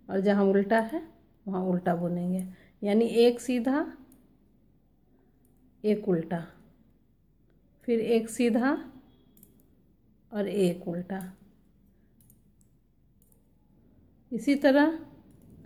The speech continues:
एक सीधा और एक उल्टा करते हुए बॉर्डर को बना लेंगे। ये बॉर्डर कम से कम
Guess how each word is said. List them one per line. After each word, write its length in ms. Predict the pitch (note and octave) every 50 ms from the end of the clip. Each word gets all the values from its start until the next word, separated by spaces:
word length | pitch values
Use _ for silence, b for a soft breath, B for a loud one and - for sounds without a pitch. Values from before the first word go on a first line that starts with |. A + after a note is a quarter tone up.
| - - - - _ _ _ _ _ _ _ _ - - - - - - - - - _ _ _ _ _ _ _ _ _ _ _ _ _ -
एक 240 | A3+ A#3 A#3+ A#3+ -
सीधा 400 | - C#4 B3+ A#3+ C4 C4+ C4+ C4+
और 140 | C4+ A#3+ A3
एक 200 | A3 A3+ A3 A3+
उल्टा 240 | G#3+ G#3+ G#3+ A#3+ A3+
करते 300 | A#3 A3+ G#3+ A3 - A#3
हुए 280 | A#3 A3+ A#3 A#3+ C#4 D#4+ - - - - - - - _ _ b b b b b b b _ _
बॉर्डर 380 | G3+ G3 G3+ G3+ G3+ G#3+ G#3+ G#3+
को 200 | G#3+ B3 B3+ D#4+ F#4 - - - - - _ _ _ _ _ _ _ _ _
बना 260 | G#3+ G3+ F#3+ F#3+ F3
लेंगे। 440 | E3+ E3+ E3+ E3+ E3+ F3 F3 F3 F#3+ F3+ B B B B B B B -
ये 160 | A3 A3+ A#3
बॉर्डर 400 | A#3 B3+ B3+ B3 B3 C#4 D4+ D4 D4
कम 160 | - B3 A#3+
से 160 | A#3+ - C#4+
कम 280 | C4+ - C#4+ D#4 F#4